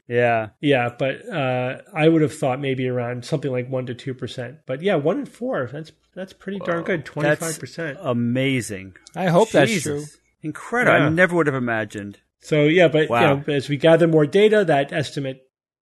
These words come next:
Speaker 2: gets more and more accurate, but I doubt it's gonna change by an order of magnitude. I mean, I think that's probably pretty close to where it's gonna settle in.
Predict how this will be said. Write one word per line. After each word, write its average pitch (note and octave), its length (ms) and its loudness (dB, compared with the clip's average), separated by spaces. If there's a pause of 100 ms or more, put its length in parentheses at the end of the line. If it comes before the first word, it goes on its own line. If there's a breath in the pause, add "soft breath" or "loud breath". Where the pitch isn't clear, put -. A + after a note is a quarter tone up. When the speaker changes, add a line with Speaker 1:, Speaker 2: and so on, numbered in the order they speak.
(140)
Speaker 2:
gets - 240 -8
more C3 160 -2
and B2+ 80 -6
more B2 140 -6
accurate, D#3+ 460 0
but C3+ 100 -2
I C3 80 0
doubt D3 240 0
it's C#3+ 100 -12
gonna C3 200 -6
change C3+ 380 -8
by B2 140 -4
an B2+ 100 -4
order D3 300 2
of B2 140 -6
magnitude. C#3+ 680 0
I C#3+ 60 -4
mean, C3 120 -4
I B2+ 60 -2
think C#3 160 -6
that's C3 120 -8
probably C3 480 -6
pretty B2+ 280 -12
close C#3+ 300 -4
to C#3+ 80 -14
where C3 100 -8
it's B2+ 120 -12
gonna B2+ 180 -10
settle C3 380 -4
in. C#3+ 260 -8